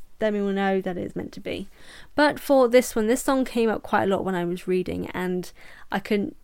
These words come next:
not use it for this one. And I know K-pop isn't for everyone, but I highly recommend giving this song a listen and see what you think. Now, the song of the story for today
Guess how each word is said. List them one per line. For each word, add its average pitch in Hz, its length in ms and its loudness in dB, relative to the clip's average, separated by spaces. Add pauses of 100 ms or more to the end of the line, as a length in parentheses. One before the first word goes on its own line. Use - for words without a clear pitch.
(120)
not 185 320 -4
use 180 260 -4
it - 100 -14
for - 80 -12
this - 220 -12
one. 214 180 -8
And 233 220 -2
I 269 200 4
know 302 440 4
K-pop 269 460 -2
isn't 285 240 -4
for 269 160 -4
everyone, 180 560 -2 (480)
but 196 100 0
I 196 60 0
highly 208 340 2
recommend 196 400 -2
giving 180 280 -4
this 180 120 -8
song 175 400 -6 (100)
a 214 80 -6
listen - 440 -6
and 196 320 -6
see - 200 -6
what 202 160 -8
you 190 120 -8
think. - 400 -10 (1300)
Now, 240 200 6
the 233 120 -4
song 262 520 0 (240)
of 269 280 2
the 208 80 -8
story 180 400 -2
for 233 260 -2
today 208 480 -2